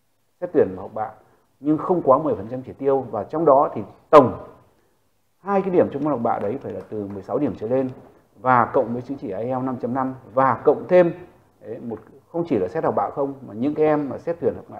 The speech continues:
và ngoại ngữ thì phải thông qua một cái hội đồng phỏng vấn trực tiếp của hội đồng tuyển sinh của cơ sở giáo dục đào tạo. Đấy, sở dĩ chúng tôi có cái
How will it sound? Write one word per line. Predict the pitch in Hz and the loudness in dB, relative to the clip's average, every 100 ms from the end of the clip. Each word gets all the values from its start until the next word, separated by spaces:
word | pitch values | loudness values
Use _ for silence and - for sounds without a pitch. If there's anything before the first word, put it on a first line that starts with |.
| - | -14
và | 98 | -14
ngoại | 104 | -12
ngữ | 113 151 151 | -10 -12 -12
thì | 127 113 95 | -10 -8 -8
phải | 101 90 | -12 -18
thông | 143 131 | -18 -4
qua | 131 127 | -4 -2
một | 110 | -6
cái | 110 | -4
hội | 139 117 | 0 2
đồng | 107 | 2
phỏng | 95 101 | 0 -4
vấn | 110 117 | -2 -4
trực | 120 | -2
tiếp | 180 196 196 - _ _ _ | 2 2 0 -16 _ _ _
của | 95 | -14
hội | 92 | -4
đồng | 110 98 | -4 -4
tuyển | 98 - | -8 -12
sinh | 139 131 127 | -10 -10 -12
của | - | -16
cơ | 120 | -16
sở | - | -16
giáo | 95 | -16
dục | 117 98 | -12 -10
đào | 104 | -6
tạo. | 110 - - _ _ _ _ - | -6 -6 -10 _ _ _ _ 2
Đấy, | 127 | 2
sở | 123 123 | 4 4
dĩ | 160 180 | 4 4
chúng | 175 | 2
tôi | 175 170 170 | 6 6 6
có | 127 131 151 | 6 6 2
cái | 147 160 | -2 -4